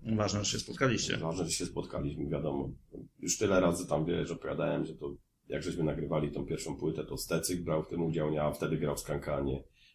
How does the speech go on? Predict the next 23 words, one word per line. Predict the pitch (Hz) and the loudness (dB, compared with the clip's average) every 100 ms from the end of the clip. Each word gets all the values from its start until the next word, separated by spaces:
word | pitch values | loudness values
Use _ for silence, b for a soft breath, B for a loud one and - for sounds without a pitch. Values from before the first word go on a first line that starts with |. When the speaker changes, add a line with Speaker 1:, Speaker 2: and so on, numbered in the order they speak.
| - | 0
Speaker 2:
Binkwa | 87 90 85 | 4 6 4
brał | 78 80 | 2 0
w | |
tym | - 82 | -2 -2
udział, | 80 76 69 | 0 0 0
wtedy | 82 78 | -2 2
też | 92 90 | 4 4
grał | 90 78 | 4 2
w | |
Skankanie, | - 78 76 78 76 | 0 -2 0 0 0
no, | 76 | -2
także | 76 87 | -2 0
naprawdę | 87 78 90 85 87 | 0 2 2 2 0
to | 90 87 87 b b b _ | 0 -2 -4 b b b _
zrealizowali | 80 98 95 90 92 98 95 92 | 0 6 8 8 6 6 6 8
moje, | 92 92 92 85 90 | 6 6 6 6 6
moje | 113 92 | 6 6
pomysły, | - 95 85 - 101 104 | 6 6 6 6 4 6
nie? | 95 104 110 - _ _ _ _ - | 4 2 -2 -8 _ _ _ _ -4
I | 101 | 2
trochę | 110 107 117 113 107 | 4 8 10 10 10
rzeczywiście, | 101 107 101 101 - 107 | 6 2 0 0 4 6
yy, | 101 101 - - - 98 98 98 95 - | 6 2 -6 -6 -4 -4 -4 -4 -6 -8